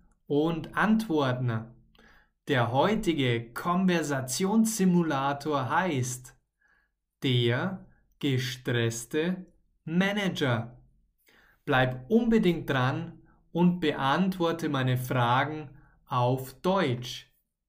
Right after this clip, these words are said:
Ganz viel Spaß mit der heutigen Geschichte. Paul hat scheinbar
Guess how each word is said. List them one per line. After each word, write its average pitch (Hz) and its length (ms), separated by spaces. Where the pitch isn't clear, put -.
Ganz 208 300
viel 180 240
Spaß 139 720
mit 143 240
der 127 160
heutigen 160 480
Geschichte. 143 720
Paul 185 720
hat 127 400
scheinbar 139 1080